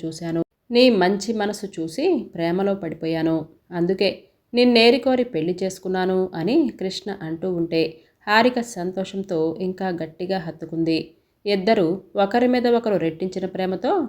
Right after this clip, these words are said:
వారి జీవితాన్ని అందంగా మలుచుకున్నారు. "అందమైన శరీరం కన్నా అందమైన మనస్సు ఎంతో గొప్పది,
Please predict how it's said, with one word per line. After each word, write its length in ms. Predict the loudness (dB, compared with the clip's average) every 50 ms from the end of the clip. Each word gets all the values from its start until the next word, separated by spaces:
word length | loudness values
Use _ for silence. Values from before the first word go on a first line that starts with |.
| -6
వారి 220 | -4 -4 -2 -2 -2
జీవితాన్ని 800 | -4 -4 -4 -4 -4 -4 -6 -4 -4 -2 -2 -2 -2 -4 -6 -8 -8
అందంగా 460 | -6 -6 -4 -4 -4 -4 -4 -4 -4
మలుచుకున్నారు. 840 | -6 -6 -6 -8 -8 -10 -14 -12 -8 -6 -4 -2 -2 0 -2 -2 -4 -10 _ _ _ _ _ _ _
"అందమైన 520 | 2 4 4 4 4 2 4 2 2 2 0
శరీరం 460 | -4 -6 -4 -2 0 0 0 0 -2
కన్నా 520 | -4 -4 -4 -2 -2 0 -2 -2 -4 -6 -10 _ _
అందమైన 520 | -6 -4 -2 -2 -2 -2 -2 -2 -2 -2 -2
మనస్సు 720 | -2 -2 -2 -4 -4 -6 -8 -6 -4 -4 -2 -2 -4 -4
ఎంతో 380 | -6 -6 -6 -6 -6 -6 -6 -6
గొప్పది, 600 | -6 -6 -8 -8 -8 -8 -6 -4 -4 -4 -6 -8